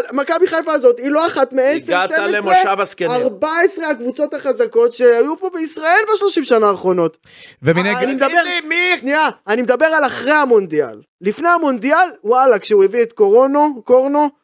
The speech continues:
Speaker 1: ואת המגן השני.
Speaker 2: הביא את הקורונה, לא את הקורנו.
Speaker 1: לא, שני המגנים השניים, ברגע שסן מאיר, סן מנחם ורז מאיר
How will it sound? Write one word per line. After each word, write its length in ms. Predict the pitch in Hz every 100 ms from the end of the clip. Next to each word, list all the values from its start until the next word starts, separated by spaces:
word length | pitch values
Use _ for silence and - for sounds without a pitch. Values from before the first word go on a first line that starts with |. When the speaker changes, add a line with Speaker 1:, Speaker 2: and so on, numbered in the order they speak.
| _ _ -
Speaker 1:
ואת 400 | 170 202 202 196
המגן 680 | 196 190 190 196 185 220 220
השני. 720 | 214 202 196 - 208 254 339
Speaker 2:
הביא 120 | 330 202
את 80 | 214
הקורונה, 640 | 208 202 196 247 220 143
לא 160 | 151
את 120 | 190 190
הקורנו. 300 | 170 165 302
Speaker 1:
לא, 380 | 381 247 175
שני 180 | 170 277
המגנים 480 | 311 311 247 254 302
השניים, 460 | 269 - 214 233 240
ברגע 280 | 214 269
שסן 560 | 285 214 - 262 247 190 165 _ _ _ _
מאיר, 540 | 185 196 214 226 180 143 _ _ _ _
סן 200 | - 262
מנחם 440 | 269 233 202 254 226
ורז 320 | 208 240 233
מאיר 380 | 208 214 226 175